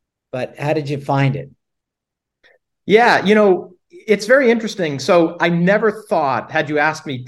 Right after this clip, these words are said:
Speaker 2: you know, five, ten years ago, I never thought I would be in the candy business. And, you know, I've always had more of a passion for cooking and baking, and that's ultimately where I think the baking business with my, with my brother came in. But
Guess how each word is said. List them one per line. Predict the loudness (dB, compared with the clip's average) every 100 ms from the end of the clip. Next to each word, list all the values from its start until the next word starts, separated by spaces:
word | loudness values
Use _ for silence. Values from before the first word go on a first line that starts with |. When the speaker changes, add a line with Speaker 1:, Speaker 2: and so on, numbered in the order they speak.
| -6
Speaker 2:
you | -2
know, | -2
five, | 2 2 0
ten | -2 -2
years | 0 0
ago, | -2
I | -4
never | -2 0 0
thought | -2 -4 -2
I | -2
would | -4
be | -6 -6
in | -6
the |
candy | -8 -6 -4 -4
business. | -6 -8 -8 -10 -10 -14 _ _ _ _ -6
And, | 0 2 2 0 -4 -10 -18 -6
you | 0
know, | 2
I've | 4
always | 4 2
had | 2 0 -2 -12
more | -6 -2 -2
of |
a | -2
passion | -2 0 0 -2 -8 -8 -4
for | -2 0 0 -2 -6 -2
cooking | 0 0 -4
and | -4
baking, | -4 -4 -6
and | -4
that's | -4 -4
ultimately | -4 -4 -6 -4 -2
where | -2 0 2 2 0 -6
I | -8
think | -6 -8 -8
the | -2
baking | 0 0 -2
business | -4 -6 -8
with | -12
my, | -12 -10
with | -8
my | -6 -4
brother | 0 2 0
came | -4 -6 -4
in. | -2 -4 -4 -8 _ _ _ _ _ _ _
But | 2 2 0